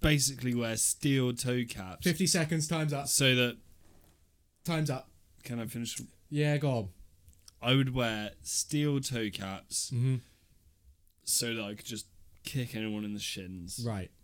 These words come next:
Speaker 2: Overall, I think you did extremely well there. I
Speaker 1: Thank
Speaker 2: really
Speaker 1: you.
Speaker 2: like that. I like
Speaker 1: Yeah.
Speaker 2: the stainless steel pen idea.
Speaker 1: Yeah.
Speaker 2: Now, the razor blade, uh, <laughs> notebook thing was a bit far-fetched, but f-, fair enough. I did like it.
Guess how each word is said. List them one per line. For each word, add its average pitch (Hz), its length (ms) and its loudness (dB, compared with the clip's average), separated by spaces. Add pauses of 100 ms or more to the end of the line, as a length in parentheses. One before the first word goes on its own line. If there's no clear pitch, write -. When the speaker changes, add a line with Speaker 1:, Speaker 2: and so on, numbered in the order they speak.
(1500)
Speaker 2:
Overall, 170 800 4
I 143 140 2
think 156 200 2
you 143 100 2
did 135 160 4
extremely 139 500 2
well 147 240 2
there. 95 180 -4 (160)
I 135 60 -2
Speaker 1:
Thank 156 120 4
Speaker 2:
really 185 120 4
Speaker 1:
you. 214 60 2
Speaker 2:
like 233 180 -2
that. 104 280 -10
I 135 120 0
like 165 200 6
Speaker 1:
Yeah. 113 180 2
Speaker 2:
the 214 100 2
stainless 175 460 2
steel 156 200 2
pen 143 300 0
idea. 98 460 -2 (260)
Speaker 1:
Yeah. 117 140 -14 (200)
Speaker 2:
Now, 151 460 4
the 151 100 4
razor 190 340 4
blade, 156 500 2 (160)
uh, 139 240 2
<laughs> - 40 -2
notebook 143 540 2
thing 147 300 4
was 143 160 4
a 147 40 4
bit 165 220 4
far-fetched, 143 720 2
but 147 260 0 (300)
f-, 202 420 -10
fair 220 300 0
enough. 139 400 0 (500)
I - 40 0
did 175 160 2
like 156 240 2
it. - 140 -6